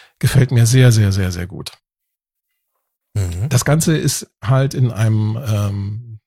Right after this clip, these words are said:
Speaker 1: naja, D-J-artigen schwarzen Gehäuse. Sehr kompakt, äh, sehr wuchtig, weil's halt,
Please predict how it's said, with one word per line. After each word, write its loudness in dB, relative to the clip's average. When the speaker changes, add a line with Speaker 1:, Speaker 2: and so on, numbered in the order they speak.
Speaker 1:
naja, 0
D-J-artigen -4
schwarzen -6
Gehäuse. -4
Sehr 2
kompakt, -6
äh, 2
sehr 0
wuchtig, -4
weil's -6
halt, -4